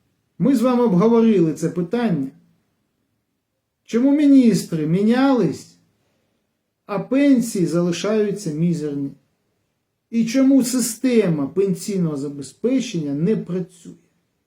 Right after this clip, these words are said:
Тому залишайте свої вподобайки, залишайте обов'язково коментарі під цим відео, ставайте нашими підписниками.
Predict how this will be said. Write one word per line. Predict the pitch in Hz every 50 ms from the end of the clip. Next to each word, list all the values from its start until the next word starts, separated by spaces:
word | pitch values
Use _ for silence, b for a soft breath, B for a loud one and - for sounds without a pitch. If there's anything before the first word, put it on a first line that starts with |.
| _ _ _ _ _ _ _ _ _ _ _ _ _ _ _ -
Тому | 202 233 254 254 233 190 156 139 127 127
залишайте | 123 165 214 254 247 - - 269 262 240 196 196 202
свої | 175 - 196 185 180
вподобайки, | 170 175 185 180 165 170 175 175 220 254 247 214 185 - 160 139
залишайте | 131 170 202 233 240 233 - 262 247 226 202 - 196
обов'язково | 180 165 170 170 170 175 170 165 - - - 175 156 147 139 139 -
коментарі | - 214 208 196 196 185 175 165 - 175 170 190 240 262 -
під | - 185 165 - -
цим | - 147 139 131
відео, | 127 123 123 - - - - - _ _ _ _ _ _ _
ставайте | _ - - - 196 185 180 185 220 233 247 247 240 233 233 226 190
нашими | 170 165 170 185 196 196 190 - - 185 180 170
підписниками. | 170 175 165 - - - 147 139 - - - - - _ _